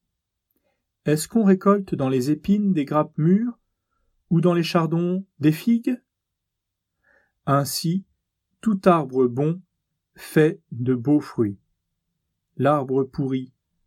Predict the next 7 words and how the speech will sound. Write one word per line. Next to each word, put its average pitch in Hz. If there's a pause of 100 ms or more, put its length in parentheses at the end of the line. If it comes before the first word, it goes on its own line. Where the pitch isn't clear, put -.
(160)
fait 143 (280)
des 127
fruits 127
mauvais. 117 (1300)
Un 151
arbre 139
bon 120